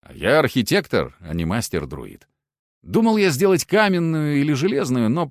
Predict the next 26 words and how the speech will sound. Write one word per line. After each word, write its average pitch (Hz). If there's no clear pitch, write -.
предмет 156
перестал 156
бы 131
быть 139
аутентичным, 135
а -
моя 123
душа 123
от -
такого 107
болела. 60
«Тысяча», 110
без 90
всяких 120
сомнений, 123
ответил 101
я 80
ему. 57
«Он 160
в 160
идеальном 156
состоянии, 147
такие 123
вещи 123
считаются 104
редкостью». -